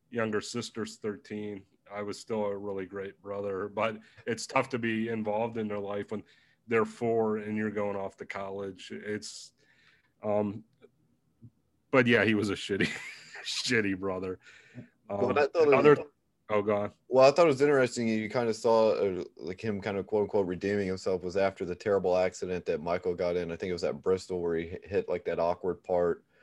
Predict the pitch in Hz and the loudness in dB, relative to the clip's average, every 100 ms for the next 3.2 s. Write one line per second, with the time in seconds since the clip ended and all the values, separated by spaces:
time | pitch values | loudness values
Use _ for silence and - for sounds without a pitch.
0 | _ _ _ 95 82 87 82 85 90 85 | _ _ _ -2 0 0 2 2 4 2
1 | 78 _ _ _ _ - 85 80 78 78 | -2 _ _ _ _ -6 -2 -2 -4 -6
2 | 76 76 73 76 - _ _ _ _ - | -4 -4 -4 -8 -12 _ _ _ _ -10
3 | 85 80 | -8 -8